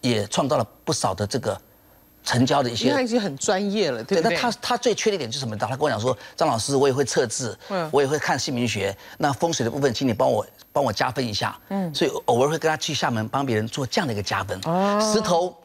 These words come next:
Speaker 1: 高一寸为山，低一寸为水。
Speaker 2: 嗯。
Speaker 1: 左青龙，右白虎，石可以靠山，石也可以阻挡财路，
Speaker 2: 嗯。
Speaker 1: 石头也可以化解煞气。
Speaker 2: 嗯。
Speaker 1: 摆对位置，
Speaker 2: 嗯。
Speaker 1: 买对人，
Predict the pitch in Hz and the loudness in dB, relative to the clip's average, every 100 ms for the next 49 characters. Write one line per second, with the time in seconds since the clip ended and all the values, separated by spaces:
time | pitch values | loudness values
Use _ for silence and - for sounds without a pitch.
0 | _ 185 185 151 180 131 123 143 139 - | _ -4 -2 -2 -4 -4 -2 -2 -4 -10
1 | _ 165 147 - 151 123 107 - - - | _ -10 -8 -6 -8 -8 -6 -6 -6 -10
2 | _ - 170 131 147 143 - 208 165 156 | _ -10 -8 -2 2 2 2 2 2 2
3 | 180 131 139 117 95 - 151 - 131 - | 2 2 -2 -4 -8 -6 -2 -2 0 0
4 | 131 143 143 - - - - 160 131 151 | 0 0 -4 -8 -20 -12 -8 -2 -2 -2
5 | 120 131 113 101 104 120 113 - 185 165 | -2 0 -2 -2 -2 -2 -4 -6 -6 -4
6 | 165 190 135 151 185 147 107 95 127 - | 2 2 2 -2 -2 -4 -4 -4 -4 -4
7 | 107 - - - 190 143 208 202 170 - | -8 -10 -18 -4 0 2 2 2 0 -4
8 | 127 - _ 208 117 196 160 110 | -12 -14 _ -4 0 2 2 2